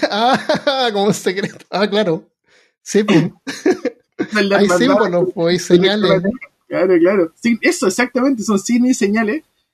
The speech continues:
Speaker 2: que,
Speaker 1: Ujú.
Speaker 2: que tú aprendís dentro para reconocerte entre sus miembros,
Speaker 1: Claro.
Speaker 2: porque tú puedes ser un miembro allá donde estás y encontrarte una
Speaker 1: Claro.
Speaker 2: persona afuera o donde no conoces dónde están y los reconoces, pues, lo, se reconocen. Ahora,
Speaker 1: ¿Tú sabes,
Speaker 2: donde
Speaker 1: ¿tú sabes qué
Speaker 2: yo
Speaker 1: significa
Speaker 2: recuerdo
Speaker 1: este símbolo?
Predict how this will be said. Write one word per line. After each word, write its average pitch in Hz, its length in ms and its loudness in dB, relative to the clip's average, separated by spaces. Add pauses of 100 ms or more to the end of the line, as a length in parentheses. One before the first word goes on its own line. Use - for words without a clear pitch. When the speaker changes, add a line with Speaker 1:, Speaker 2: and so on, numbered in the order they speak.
Speaker 2:
que, 185 100 2
Speaker 1:
Ujú. 175 160 0
Speaker 2:
que 214 80 4
tú 208 120 0
aprendís 208 440 0
dentro 233 300 2
para 202 120 0
reconocerte 180 520 0
entre 196 180 2
sus 185 140 -4
miembros, 226 220 -2
Speaker 1:
Claro. - 80 2
Speaker 2:
porque 180 300 0 (180)
tú 208 140 0
puedes 214 200 0
ser 220 140 -2
un 190 100 2
miembro 208 280 2 (120)
allá 156 280 -2
donde 190 180 0
estás 208 400 -4 (400)
y 160 240 0
encontrarte 156 500 -4
una 180 100 2
Speaker 1:
Claro. 165 120 0
Speaker 2:
persona 180 260 -2
afuera 214 480 -4 (200)
o 147 460 -4 (640)
donde 151 360 -4
no 180 120 2
conoces 196 360 -2
dónde 180 200 -4
están 240 240 -2
y 202 80 2
los 143 140 -2
reconoces, 143 520 -6
pues, 131 140 -12
lo, 135 160 -14 (200)
se 135 80 -10
reconocen. 151 500 -6
Ahora, 165 280 0
Speaker 1:
¿Tú 196 100 -2
sabes, 220 220 2
Speaker 2:
donde 139 140 0
Speaker 1:
¿tú 185 60 0
sabes 208 200 4
qué 208 60 4
Speaker 2:
yo 185 40 4
Speaker 1:
significa 185 320 2
Speaker 2:
recuerdo 208 180 0
Speaker 1:
este 208 120 2
símbolo? 214 320 2